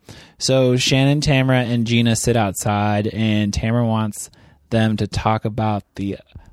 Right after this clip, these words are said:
like, weirdness between 'em all. And Shannon starts that she is not a liar,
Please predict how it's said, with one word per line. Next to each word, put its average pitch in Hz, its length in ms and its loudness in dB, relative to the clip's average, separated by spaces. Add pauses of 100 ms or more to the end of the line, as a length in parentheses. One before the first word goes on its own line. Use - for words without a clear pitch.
like, 104 240 -8
weirdness 98 720 -2
between 95 480 -8
'em 98 100 -10
all. 98 320 -8 (340)
And 110 140 -2
Shannon 123 360 2
starts 120 440 0
that 85 160 -8
she 120 260 0
is 104 180 -2
not 107 220 2
a 123 40 4
liar, 104 600 2